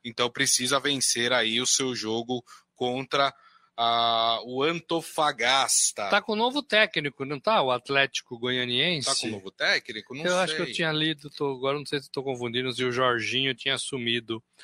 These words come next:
Speaker 2: o Atlético de, de Goiás. Sabe o Jorginho, lateral?
Speaker 1: Sim, sim.
Speaker 2: Campeão do mundo? O Jorginho foi campeão do mundo,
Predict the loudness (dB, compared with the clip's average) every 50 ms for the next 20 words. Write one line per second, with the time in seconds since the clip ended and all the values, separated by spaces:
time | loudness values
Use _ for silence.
0 | -20 -20 -20 _ _ -6 -2 0 0 0 -2 _ -2 0 2 2 2 0 -6 -12
1 | _ -8 -8 -8 -6 -4 -2 -2 0 0 0 -2 -4 -4 -6 -8 -4 0 0 2
2 | 4 4 4 4 2 2 0 0 -2 0 0 0 0 0 -2 -4 -2 -2 -2 -2
3 | -2 -2 0 0 0 0 0 0 -2 -4 -4 -6 -4 2 4 4 6 6 4 2
4 | 0 -4 -8 -10 -10 -10 -8 -8 -8 -10 -12 -12 -10 -10 -10 -8 -4 -4 -4 -4
5 | -4 -8 -12 -6 -4 -2 -2 -2 -2 -4 -8 -10 -14 -16 _ -4 -4 -4 -4 -6
6 | -10 -10 -8 -8 -8 -10 -10 -12 -14 -14 -16 -20 -20 -20 -20 -20 -20 _